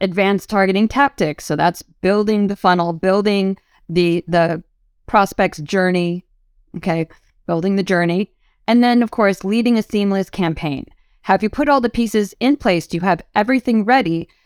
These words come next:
so that you're not scrambling at the last minute and it doesn't feel disjointed? Because if it feels disjointed on your side,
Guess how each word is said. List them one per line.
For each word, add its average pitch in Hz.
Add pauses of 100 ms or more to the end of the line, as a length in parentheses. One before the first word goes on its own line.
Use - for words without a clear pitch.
so 202
that 180
you're 190
not 269
scrambling 240
at 156
the 165
last 165
minute 151 (340)
and 202
it 202
doesn't 262
feel 247
disjointed? 196
Because 196
if 220
it 240
feels 311
disjointed 254
on 180
your 185
side, 302